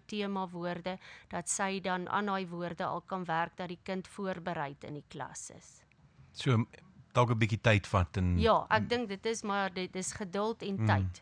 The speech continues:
Speaker 1: Jy weet, want hoeveel men-, hoe meer mens goed voor die tyd doen, jy weet, hoe beter kan die kind in die klas ook deelneem, jy weet, as wat hy dalk nie weet wat die onderwerp en onbekende woorde is nie.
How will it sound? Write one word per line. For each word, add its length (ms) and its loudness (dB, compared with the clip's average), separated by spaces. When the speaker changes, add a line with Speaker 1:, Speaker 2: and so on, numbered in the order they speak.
Speaker 1:
Jy 100 -10
weet, 240 -6
want 200 -2
hoeveel 540 0
men-, 280 -2
hoe 160 -2
meer 400 0
mens 280 -4
goed 220 -10
voor 280 0
die 160 -6
tyd 300 -4
doen, 200 -6
jy 20 -16
weet, 180 -2
hoe 100 -4
beter 440 -2
kan 180 -2
die 140 -6
kind 280 -6
in 100 -4
die 140 -8
klas 400 2
ook 220 -8
deelneem, 600 -4
jy 120 -10
weet, 260 -6
as 200 -2
wat 180 -6
hy 100 -2
dalk 280 -4
nie 140 -6
weet 320 -4
wat 140 -2
die 120 -6
onderwerp 760 -2
en 140 -8
onbekende 720 -6
woorde 540 -6
is 260 -8
nie. 180 -6